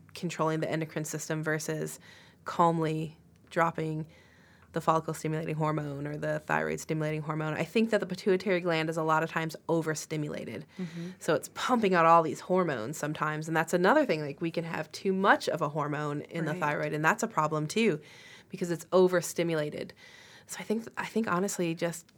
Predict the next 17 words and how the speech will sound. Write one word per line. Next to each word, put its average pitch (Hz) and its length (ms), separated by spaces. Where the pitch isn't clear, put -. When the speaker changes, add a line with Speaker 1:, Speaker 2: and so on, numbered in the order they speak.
Speaker 1:
the 165 100
ten 180 400
minute 180 360
of 170 160
quiet 170 480
meditation 165 840
is 160 380
Speaker 2:
Yeah. 190 80
Speaker 1:
probably 170 220
the 160 100
best 156 340
thing 160 160
for 160 160
calming 156 320
the 160 60
pituitary 160 440
gland. 180 340